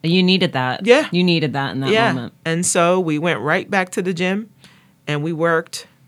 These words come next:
Speaker 2: hard for thirty days, and, uh, then I got another chance to go back. And when I went back the next time, uh,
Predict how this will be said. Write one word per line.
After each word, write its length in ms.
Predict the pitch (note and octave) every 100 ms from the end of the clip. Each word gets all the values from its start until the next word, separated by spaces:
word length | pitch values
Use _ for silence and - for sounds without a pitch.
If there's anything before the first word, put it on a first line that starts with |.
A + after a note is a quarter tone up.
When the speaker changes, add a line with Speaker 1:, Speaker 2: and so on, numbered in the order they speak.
| _ -
Speaker 2:
hard 540 | - E3+ E3+ E3+ E3+
for 140 | - C#3+
thirty 300 | D3+ D#3 E3+
days, 480 | D#3+ D#3+ D#3+ E3 E3
and, 440 | - C#3+ C3+ C3+ C3+
uh, 260 | B2+ B2+ C3+ - _ _ _ _ _ -
then 160 | D#3
I 80 | D3+
got 160 | D#3+ D3
another 240 | C#3+ D3+
chance 320 | D3 C#3+ C3+
to 100 | -
go 160 | - A#2
back. 380 | G#2 - - - _ _ -
And 200 | C3 C3
when 140 | C3+
I 60 | C3+
went 240 | D#3 D#3
back 260 | D#3+ D3 -
the 80 | C#3+
next 240 | C#3 C#3
time, 440 | - C3 B2+ B2 - - _ _ _ _ _ _ -
uh, 380 | B2+ B2 A#2+